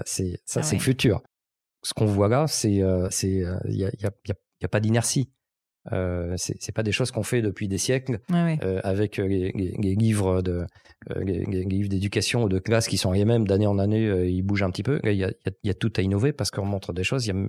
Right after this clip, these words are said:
Speaker 1: il y a même rien qui existe.
Speaker 2: Mm, mm.
Speaker 1: Ça, ça, ça démarre
Speaker 2: Ouais.
Speaker 1: de zéro. Donc, euh, cet, cet effet, c'est pas vraiment page blanche, mais presque,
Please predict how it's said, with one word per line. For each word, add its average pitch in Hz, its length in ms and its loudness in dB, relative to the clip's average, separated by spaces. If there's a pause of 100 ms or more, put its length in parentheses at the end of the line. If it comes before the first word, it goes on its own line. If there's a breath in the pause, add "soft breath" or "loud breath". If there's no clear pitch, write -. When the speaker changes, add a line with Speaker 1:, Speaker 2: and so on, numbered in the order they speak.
Speaker 1:
il - 40 -10
y 92 40 -4
a - 20 0
même 104 160 2
rien 117 220 2
qui 113 100 -4
existe. 107 460 -2
Speaker 2:
Mm, 156 220 -2
mm. - 40 -4
Speaker 1:
Ça, 90 260 -2
ça, 90 220 -2
ça - 160 -2
démarre 101 220 4
Speaker 2:
Ouais. 98 80 2
Speaker 1:
de 98 60 2
zéro. 90 280 0 (480)
Donc, 95 240 0
euh, 90 220 0
cet, - 380 -6
cet - 220 -4
effet, 123 200 0
c'est - 160 -8
pas 98 140 0
vraiment 101 340 0
page 104 260 -2
blanche, 117 360 -2
mais 90 140 0
presque, - 680 -4